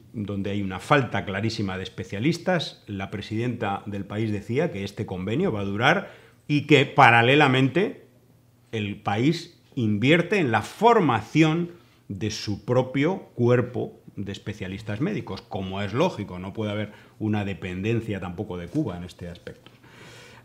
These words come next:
Es un reportaje, el de La Jornada, de La Jornada, que se centra en el estado de Chiapas, donde hay ciento setenta y nueve especialistas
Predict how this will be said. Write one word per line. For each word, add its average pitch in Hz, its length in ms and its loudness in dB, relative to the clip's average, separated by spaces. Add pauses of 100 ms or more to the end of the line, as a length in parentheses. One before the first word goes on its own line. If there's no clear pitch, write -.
(280)
Es 165 140 6
un 156 120 10
reportaje, 127 560 4
el 117 100 2
de 113 80 2
La 110 80 0
Jornada, 135 720 0
de 151 60 -4
La 113 140 -2
Jornada, 147 340 0
que 143 100 -2
se 123 160 0
centra 131 640 4
en 120 160 -2
el 113 220 0
estado 104 420 -2
de 98 160 -6
Chiapas, 175 500 2
donde 117 200 2
hay 120 100 2
ciento 139 380 -2
setenta 107 400 -2
y 104 80 -4
nueve 110 260 -2
especialistas 101 880 -8